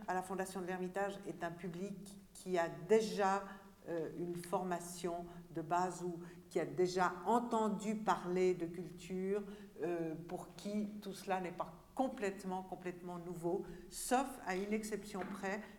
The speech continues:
le public de la Nuit des Musées. Le public de la Nuit des Musées est un public tout différent, ce qui me fait très plaisir. Des gens qui ne sont jamais venus au musée, jamais venus à l'Ermitage, qui n'ont jamais vu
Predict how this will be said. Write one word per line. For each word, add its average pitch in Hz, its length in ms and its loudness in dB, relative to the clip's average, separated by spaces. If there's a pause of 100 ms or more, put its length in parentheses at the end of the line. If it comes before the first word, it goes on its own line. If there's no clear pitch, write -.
le 175 80 0
public 202 360 -4
de 180 100 2
la 175 140 2
Nuit 185 220 -2
des 180 140 2
Musées. 175 420 -4 (460)
Le 175 60 -4
public 214 380 2
de 214 60 6
la 202 160 6
Nuit 214 160 2
des 214 120 4
Musées 208 540 2
est 170 140 -4
un 180 60 -4
public 196 320 -8 (360)
tout 311 180 8
différent, 180 600 -2 (340)
ce - 120 -12
qui 240 100 -2
me 226 60 2
fait 233 140 0
très 285 220 0
plaisir. 202 440 -2 (360)
Des 196 140 -2
gens 220 240 0
qui 240 140 -6
ne 208 80 -2
sont 190 180 -8 (240)
jamais 214 420 2 (140)
venus 170 680 -4
au 160 120 -6
musée, 147 400 -10 (400)
jamais 220 460 2
venus 175 400 -2 (180)
à 156 120 -4
l'Ermitage, 151 760 -12
qui 196 120 -8
n'ont 190 200 -2 (140)
jamais 175 420 0 (200)
vu 254 300 2